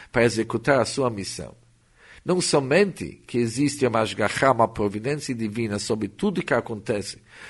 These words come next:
com cada um do Bnei Israel em particular, mas mais ainda,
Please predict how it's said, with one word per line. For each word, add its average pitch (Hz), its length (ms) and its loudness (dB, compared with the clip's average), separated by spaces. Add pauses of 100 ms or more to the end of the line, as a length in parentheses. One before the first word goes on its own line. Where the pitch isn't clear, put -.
com 127 180 0
cada 156 500 8
um 156 140 2
do 131 120 2
Bnei 127 240 2
Israel 135 320 0
em 120 40 -6
particular, 95 720 -4 (920)
mas 98 220 -2
mais 147 340 4
ainda, 113 640 2